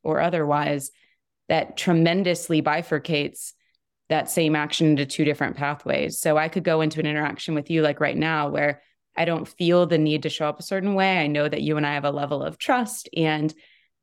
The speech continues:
I can show up how I choose to show up. And I believe that you have a similar feeling.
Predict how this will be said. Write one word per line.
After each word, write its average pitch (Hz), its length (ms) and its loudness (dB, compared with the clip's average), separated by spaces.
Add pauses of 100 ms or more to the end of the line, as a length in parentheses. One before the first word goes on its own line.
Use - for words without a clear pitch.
(220)
I 165 160 0
can 165 180 2
show 160 260 2
up 165 160 0
how 151 180 -2
I 170 460 -2 (180)
choose 190 260 -2
to 190 100 -2
show 180 240 2
up. 175 180 2
And 156 100 2
I 147 100 -2
believe 151 320 0
that 151 140 0
you 156 340 -2
have 156 280 -6
a 147 40 -6
similar 151 680 0
feeling. 165 640 0